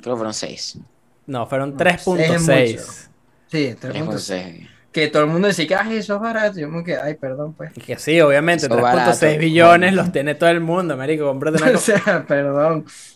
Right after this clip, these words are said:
Speaker 3: perdón, discúlpame.
Speaker 1: Sí, sí que
Speaker 2: Y es que esas son cifras de dinero tan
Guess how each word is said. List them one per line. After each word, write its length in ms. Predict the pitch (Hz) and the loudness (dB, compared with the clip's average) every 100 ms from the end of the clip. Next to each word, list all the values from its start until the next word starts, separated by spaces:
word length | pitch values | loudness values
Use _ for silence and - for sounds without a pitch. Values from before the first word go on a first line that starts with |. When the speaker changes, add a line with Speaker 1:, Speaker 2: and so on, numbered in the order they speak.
| _ - | _ -2
Speaker 3:
perdón, 440 | 180 160 170 160 | 0 2 2 2
discúlpame. 920 | 165 - 151 170 180 147 135 139 156 - - _ _ _ _ | 0 -2 -2 -2 -2 -4 -6 -8 -10 -14 -20 _ _ _ _
Speaker 1:
Sí, 560 | - - 98 95 95 - - | -12 -8 -8 -10 -14 -18 -20
sí 160 | - | -18
que 140 | - - | -14 -8
Speaker 2:
Y 340 | 190 - - | -8 -8 -6
es 120 | 190 | -4
que 160 | - 214 | -2 -2
esas 180 | - 233 | -2 -4
son 140 | 262 | -6
cifras 340 | 247 247 269 254 | -4 -4 -2 0
de 60 | |
dinero 380 | 247 147 151 226 | 0 0 -2 -4
tan 180 | 214 | -4